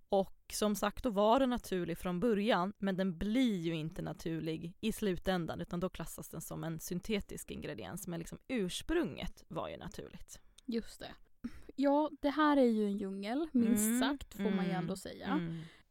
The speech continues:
Speaker 2: Hur, hur ser det ut med regleringen? Alltså, får man kalla vad som helst ekologiskt? Får man kalla vad som helst naturligt? Hur, hur liksom ser det ut där?
Speaker 1: Tyvärr så saknas det en reglering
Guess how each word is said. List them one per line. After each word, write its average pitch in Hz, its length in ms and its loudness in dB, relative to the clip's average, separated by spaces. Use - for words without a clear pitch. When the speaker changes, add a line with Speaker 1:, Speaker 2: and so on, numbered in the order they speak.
Speaker 2:
Hur, 302 540 0
hur 330 100 0
ser 339 160 -4
det 330 60 0
ut 320 160 -4
med 302 140 4
regleringen? 262 1000 0
Alltså, 254 180 -4
får - 120 -2
man 294 160 6
kalla 320 500 2
vad 262 220 2
som 226 200 0
helst 214 340 -2
ekologiskt? 294 920 -2
Får 240 80 -2
man 220 160 0
kalla 214 360 -2
vad 202 140 -2
som 196 140 -8
helst 190 200 -12
naturligt? 285 920 -4
Hur, 240 280 -4
hur 262 140 -2
liksom 247 320 -4
ser 233 180 -4
det 226 60 0
ut 226 260 -6
där? - 280 -10
Speaker 1:
Tyvärr 330 380 2
så 269 160 0
saknas 311 640 0
det 349 80 0
en 330 140 2
reglering 180 680 0